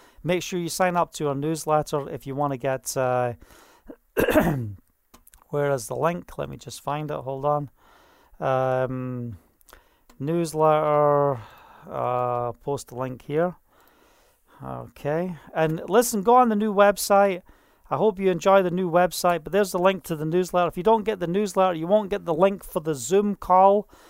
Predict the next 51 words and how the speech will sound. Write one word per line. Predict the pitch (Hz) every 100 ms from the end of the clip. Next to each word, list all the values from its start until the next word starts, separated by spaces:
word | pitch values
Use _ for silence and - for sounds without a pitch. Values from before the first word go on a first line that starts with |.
| _ _
The | - 151
Zoom | 147 208 214
call | - 190 190
are |
for | 180 165
those | 151 175 190 180
who | 170 151
feel | - 190 175
connected | 170 185 180 175
to | -
the | 151
ministry | 151 175 170 - 175 160 - - _
and | 151 160
wanna | 175 143
grow | 151 175
with | 170 -
the | 147
ministry. | 156 165 - - 165
Then, | 160 139 139 143 247 160
uh, | 135 131 123 - - _ -
we | 131
put | 127 - 202
it |
in | 160
a | -
private | - 180 180 175 175
area. | 151 165 180
You | 175 190
can | 190
invite | 190 160 190 220 -
friends | - 214 220 196
to | -
join | 160 208 214 185 - _ _ _
as | 151 131
well | 156 185 175
to | 160
that | 165 165
Zoom | 120 160 196
call. | 175 151 131
We | 131
just | 196 202
wanna | 202 175
know | 156 175 175
that | 156
we | 139 143
know | 151 165 147
who | - 160
is | 131
on | 151 165 156
that | 127 -
call | 131 127 127